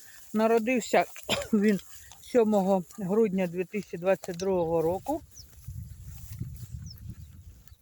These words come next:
Ось такий хлопчик. Зараз чоловік виміряє його. Знов таки беремо обхват грудей. Ну ось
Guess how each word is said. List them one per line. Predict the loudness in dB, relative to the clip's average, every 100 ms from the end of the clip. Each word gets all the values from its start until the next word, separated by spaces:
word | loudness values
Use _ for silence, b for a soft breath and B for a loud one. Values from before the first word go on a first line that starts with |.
| -20 -14 -8
Ось | -8 -6
такий | -8 -6 -6 -6
хлопчик. | 0 0 -2 -6 -8 -8 -20 B B -12
Зараз | 0 2 2
чоловік | 0 0 2 2 0 -2 -12 -18 _ _ b b b b -8
виміряє | 2 4 6 6 6 6 6 4
його. | 4 2 2 -4 -4 -12 -20 _ -20 -20 -20 -20 _ -20
Знов | -4 0 0
таки | 0 -2 2 2
беремо | 4 4 4 4
обхват | 2 0 2 2 2
грудей. | -4 -2 4 4 4 0 _ -20 -20 -20 -20 -18 -16 -18 -20 -20 -18 -20 _ -20 -20 _ -20 -20 -20 -20 -20 -8
Ну | -2 0 2
ось | 2 -2 -4